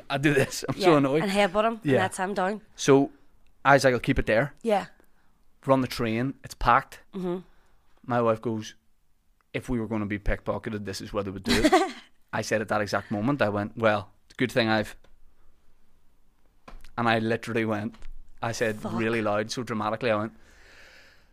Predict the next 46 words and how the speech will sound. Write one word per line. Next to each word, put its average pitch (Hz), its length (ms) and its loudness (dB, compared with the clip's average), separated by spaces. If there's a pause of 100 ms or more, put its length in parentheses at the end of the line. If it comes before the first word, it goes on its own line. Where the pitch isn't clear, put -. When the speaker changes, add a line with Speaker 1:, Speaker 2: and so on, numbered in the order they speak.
(140)
Speaker 1:
"They 175 100 8
got 180 300 10
me." 208 180 4 (300)
Speaker 2:
<laughs> - 960 0
Speaker 1:
I 139 100 4
said 139 200 6
really 131 320 6
Speaker 2:
And 127 100 8
Speaker 1:
loud. - 100 10
Speaker 2:
they - 60 12
went, 269 100 8
"Shane, 330 400 6
get 370 140 4
away. 302 260 8
Speaker 1:
<laughs> 508 680 2
Speaker 2:
Shut 370 200 6
up." 381 200 6 (220)
Speaker 1:
Multiple 160 580 6
times, 131 600 -2 (180)
I 123 100 6
said, 117 320 2 (440)
"They 139 80 -2
got 143 260 8
me." 185 120 0
And 151 100 -6
she's 147 160 -2
like, 135 180 0
"You 143 80 -6
just 151 200 -2
kept 151 180 4
walking 143 280 4
about 123 160 4
with 127 60 -4
your 123 100 0
hands 117 300 -2
on 123 40 0
your - 140 8
hips, - 440 0 (360)
Speaker 2:
<laughs> - 360 -20
Speaker 1:
saying 151 280 8
they 160 80 8
got 127 340 6
me, 226 140 8
right?" 165 140 10
Speaker 2:
Disgruntled 247 500 4
uncle. 240 440 0